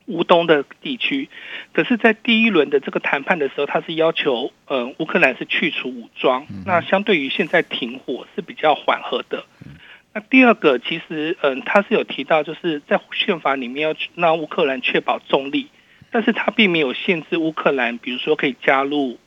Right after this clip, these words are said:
Speaker 1: 像欧盟这种以贸易为主的，他只有限制加入北约。
Speaker 2: 嗯哼。
Speaker 1: 那另外一个我们看到的情形就是，过去这个三轮俄罗斯的最高谈判代表他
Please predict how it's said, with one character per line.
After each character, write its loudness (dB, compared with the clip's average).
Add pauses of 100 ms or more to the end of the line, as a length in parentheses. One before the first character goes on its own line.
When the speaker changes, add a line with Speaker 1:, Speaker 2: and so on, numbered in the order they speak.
(140)
Speaker 1:
像 -2 (280)
欧 2
盟 0
这 -6
种 -6
以 -6
贸 0
易 0
为 -4
主 -12
的， -16
他 -4
只 -4
有 2
限 -2
制 -10
加 -2
入 -4
北 -4
约。 -6
Speaker 2:
嗯 -10
哼。 -14 (200)
Speaker 1:
那 0
另 10
外 8
一 2
个 -2
我 4
们 -4
看 0
到 2
的 0
情 -10
形 -10
就 -2
是， 2 (920)
过 -2
去 0
这 -4
个 -2 (100)
三 4
轮 0
俄 2
罗 4
斯 -4
的 4
最 4
高 2
谈 -2
判 0
代 2
表 -4
他 0